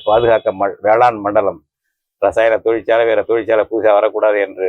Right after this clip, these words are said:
அஹ், எடப்பாடி ஆட்சியில ஒரு சட்டமே போட்டிருக்காங்களே. அந்த நம்மாழ்வாரை போற்றி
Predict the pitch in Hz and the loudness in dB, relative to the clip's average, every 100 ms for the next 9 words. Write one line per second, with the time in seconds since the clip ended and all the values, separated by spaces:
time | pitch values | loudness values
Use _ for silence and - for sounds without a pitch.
0 | - - _ _ _ - 62 - 107 117 | -6 -10 _ _ _ -2 0 2 0 -2
1 | - 113 107 104 - 104 101 87 - 104 | -2 0 0 -2 -2 -2 -2 -2 -4 -2
2 | 123 127 107 110 101 98 90 87 - _ | -2 -2 -4 -4 -2 -2 -2 -4 -4 _
3 | - - _ _ - 101 101 104 104 101 | -20 -20 _ _ -4 -2 -2 -2 -2 -2
4 | 113 127 123 110 104 90 - 98 - 117 | -2 -2 0 0 -2 -2 -6 -8 -6 -12